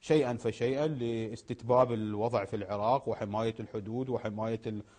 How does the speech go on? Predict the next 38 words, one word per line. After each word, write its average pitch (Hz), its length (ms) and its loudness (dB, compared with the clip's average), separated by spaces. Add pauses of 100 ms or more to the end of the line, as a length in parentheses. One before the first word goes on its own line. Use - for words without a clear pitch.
(220)
كل 151 280 2
شبر 117 260 0
في 113 140 -4
الأراضي 110 400 0
العراقية 117 520 0
بالتعاون 139 800 6
مع 98 240 -6
الشعب 95 380 -10
ال-، 101 140 -10 (340)
العراقي. 104 600 0
وإلا 117 360 2
إذا 113 160 2
لم 120 140 -2
تتعاون 117 500 -2
مع 104 140 -6
الشعب 107 280 -6
العراقي 117 460 -4
فهناك 123 420 -2
خ-، - 180 -10
كثير 139 260 -4
من 113 100 -2
الخلافات 110 580 -2
سوف 107 200 -4
تفيض 131 440 -2
وسوف 113 320 -4
تكون، 123 560 -6 (580)
آه، 107 260 0
منشأ 120 600 0
خلاف 135 480 4
أيضًا 117 380 0
أكثر 127 260 -2
فأكثر. 104 460 -6
لكن 139 300 0
إن 170 140 -2
شاء 113 280 -2
الله 117 200 -4
نحن 123 220 -10
الآن 131 580 -2